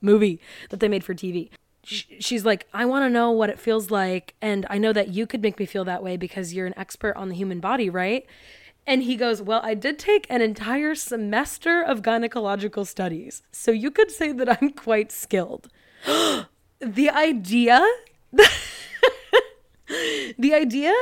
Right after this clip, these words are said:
that both only a semester of gynecological studies would allow you to get a woman off is insane. If you didn't go to gyne-, gynecological studies, good luck. You're never making a girl come. <laughs>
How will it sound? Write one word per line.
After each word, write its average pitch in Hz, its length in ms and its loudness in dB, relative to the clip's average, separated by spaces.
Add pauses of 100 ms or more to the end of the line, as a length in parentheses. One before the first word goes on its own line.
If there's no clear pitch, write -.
(180)
that 370 480 4
both 269 460 0 (300)
only 349 760 6 (340)
a 359 140 6
semester 359 640 0
of 349 60 0
gynecological 349 600 0
studies 349 540 -2 (720)
would 269 180 2
allow 269 300 4
you 277 260 2
to 254 600 0 (320)
get 254 160 6
a 269 40 6
woman 220 280 2
off 202 340 0
is 233 160 2
insane. 208 640 -2
If 262 140 -2
you 302 100 8
didn't 370 180 2
go 403 120 0
to 392 80 2
gyne-, 294 480 4
gynecological 226 560 4
studies, 202 240 0
good 190 160 0
luck. 175 260 -4
You're 233 180 2
never 220 220 6
making 214 300 0
a 202 40 0
girl 190 200 0
come. 180 440 -4
<laughs> - 40 -20